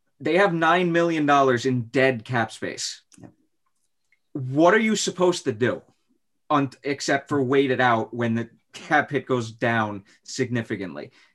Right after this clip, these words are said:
Speaker 1: They couldn't make a move at this year's deadline. It would have made no sense to make a move at this year's deadline.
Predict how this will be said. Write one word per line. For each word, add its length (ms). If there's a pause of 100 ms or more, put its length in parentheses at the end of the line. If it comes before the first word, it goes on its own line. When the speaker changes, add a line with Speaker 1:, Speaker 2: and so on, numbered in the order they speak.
Speaker 1:
They 120
couldn't 520
make 220
a 60
move 260
at 100
this 200
year's 180
deadline. 480 (220)
It 140
would 260
have 160
made 320
no 300
sense 560 (340)
to 100
make 220
a 60
move 260
at 100
this 200
year's 200
deadline. 520